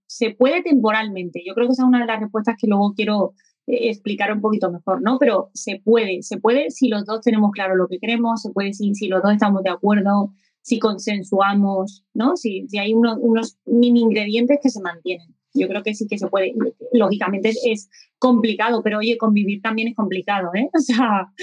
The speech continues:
que aquí <laughs> sabemos perfectamente lo que es estar veinticuatro siete en una persona y eso también tiene su, su hándicap, ¿no? Así que, así que bueno, me lanzo, me lanzo directa. Mira, yo quería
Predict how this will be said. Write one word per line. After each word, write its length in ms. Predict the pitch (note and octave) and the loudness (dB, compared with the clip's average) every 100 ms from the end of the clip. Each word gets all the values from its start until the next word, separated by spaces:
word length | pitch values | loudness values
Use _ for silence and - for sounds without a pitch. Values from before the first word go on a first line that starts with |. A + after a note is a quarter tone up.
| - - _ | -12 -12 _
que 160 | - | -2
aquí 760 | G3+ G3+ B3 B3 - C#4 B3 C4+ | -2 -2 0 0 2 0 0 -4
<laughs> 0 | |
sabemos 580 | - B3 A3 A#3+ A#3+ B3 | -4 -6 -4 -4 -4 -4
perfectamente 760 | A#3+ G#3 A3 A3 G3+ G#3 A3 | -4 -4 -8 -6 -2 -2 -2
lo 140 | A#3 A3 | -4 -6
que 120 | G3 | -6
es 60 | G#3 | -6
estar 400 | G#3 - G3+ G3+ - - - - | -6 -4 -4 -6 -12 -18 -8 -2
veinticuatro 840 | A3+ A3+ A3 G#3 G#3 G3+ G3 G#3 | 0 -2 -4 -8 -4 -2 -2 -4
siete 200 | G#3+ G#3 | -4 -4
en 60 | G#3+ | -2
una 160 | G#3+ | -2
persona 480 | G#3 G3 A3 G#3 C4 | -4 -6 -4 -2 0
y 80 | A#3 | -2
eso 100 | F#3 | -4
también 300 | F#3+ F#3+ G3 | -4 -4 -6
tiene 260 | G3 G3 G3+ | -4 -2 -2
su, 440 | - F#3 E3+ D#3+ - | 0 0 0 -2 -8
su 240 | - F3+ | -6 -4
hándicap, 500 | F3 F#3+ F3+ E3 D#3+ | -2 0 -2 -2 -4
¿no? 200 | B3+ F#3+ - | -2 -2 -2
Así 300 | - - F3+ F3 | -8 -8 -8 -4
que, 260 | F3+ E3 D#3 - _ _ _ _ _ _ | -6 -6 -10 -18 _ _ _ _ _ _
así 180 | A3+ B3 | -2 0
que 80 | C4 | 2
bueno, 280 | A#3 G#3 G3+ | 4 2 2
me 120 | A3 | 0
lanzo, 440 | A#3 A#3 G#3 F3 | 2 2 2 -2
me 120 | F3 | -2
lanzo 260 | G3+ G#3+ G#3+ | -4 -2 -2
directa. 520 | G#3 F3+ F3 - - _ _ - - - | -4 -6 -12 -14 -16 _ _ -20 -16 2
Mira, 240 | B3+ A3 G#3 | 2 2 0
yo 120 | B3 | -2
quería 300 | D#4 D#4 | -2 -2